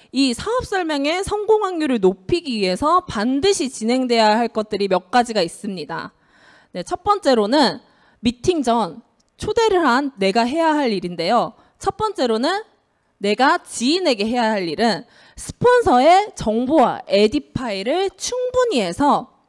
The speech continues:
스폰서의 권위를 높여 놓아야 합니다.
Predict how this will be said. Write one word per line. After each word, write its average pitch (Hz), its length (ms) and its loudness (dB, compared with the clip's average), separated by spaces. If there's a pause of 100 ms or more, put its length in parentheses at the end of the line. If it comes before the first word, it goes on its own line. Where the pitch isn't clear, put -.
(520)
스폰서의 523 580 2
권위를 214 640 -4
높여 349 420 0
놓아야 180 380 0
합니다. 143 460 -14